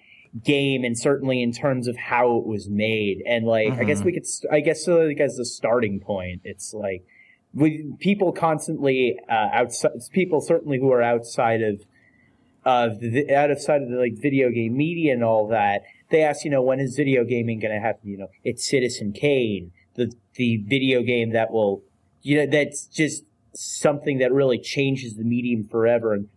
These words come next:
Speaker 1: I don't think we've had that, but I think a more appropriate comparison for Earthbound is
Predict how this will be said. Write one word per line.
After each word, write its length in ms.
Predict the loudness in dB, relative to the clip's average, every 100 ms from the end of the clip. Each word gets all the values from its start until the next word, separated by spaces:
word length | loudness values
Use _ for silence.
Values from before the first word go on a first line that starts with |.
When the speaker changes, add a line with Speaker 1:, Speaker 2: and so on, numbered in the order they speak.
| _ 2
Speaker 1:
I 80 | 2
don't 180 | 2
think 200 | -2 0
we've 180 | 0 2
had 300 | 2 2 2
that, 260 | 2 2 2
but 80 | 0
I 80 |
think 320 | 2 -2 -4 -2
a 160 | 0 2
more 520 | 2 4 4 2 0 -10 _ _ _
appropriate 1120 | -6 -6 -10 2 4 4 2 2 4 2 2 -2
comparison 800 | -6 0 2 2 2 0 -2 0
for 160 | -2 2
Earthbound 520 | 0 2 0 2 0
is 160 | -4